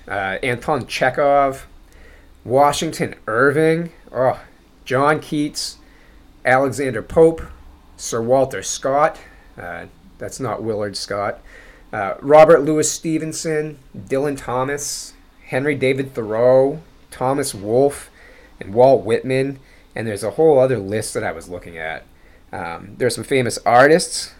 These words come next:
uh, you know, artists notorious for getting their S T Ds, but why not get some T B as well?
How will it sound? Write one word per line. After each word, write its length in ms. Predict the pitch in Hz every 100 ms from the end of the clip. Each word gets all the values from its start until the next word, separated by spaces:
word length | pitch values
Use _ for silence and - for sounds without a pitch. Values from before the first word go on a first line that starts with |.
| - - -
uh, 180 | 104 98
you 200 | 101 104
know, 40 | 98
artists 460 | 110 117 117 -
notorious 580 | 107 - 120 113 107 -
for 120 | -
getting 420 | 101 104 98 92
their 180 | 110 98
S 180 | 110 - -
T 140 | 120
Ds, 340 | 117 120 120
but 240 | - 98 -
why 140 | - 110
not 120 | 110
get 100 | 117
some 160 | 110 92
T 220 | 131 117
B 180 | 110 101
as 140 | 101
well? 380 | 113 120 104